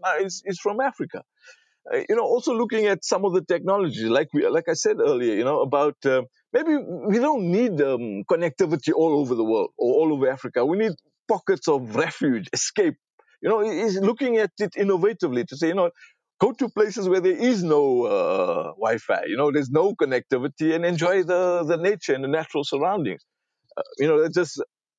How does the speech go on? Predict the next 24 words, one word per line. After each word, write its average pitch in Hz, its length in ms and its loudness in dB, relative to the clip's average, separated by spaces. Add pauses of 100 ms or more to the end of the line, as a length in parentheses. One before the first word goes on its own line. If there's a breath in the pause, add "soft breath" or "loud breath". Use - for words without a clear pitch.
(160)
another 139 320 0
point 143 340 -2
that, 113 180 0 (180)
uh, 110 60 4
you 104 120 -2
know, 127 100 0
I'm 120 160 -2
just 113 160 -8
thinking 120 300 -2
about 98 300 0
in 101 120 -6
terms 113 280 -2
of 110 120 0 (420 soft breath)
when 220 240 2
we 226 100 -2
look 196 240 0
at 160 120 0
developing 135 540 0
Africa, 113 420 -2
we 117 140 -2
should 117 180 -6
look 143 220 -2 (100)
at 120 180 0 (440)
it 135 160 -2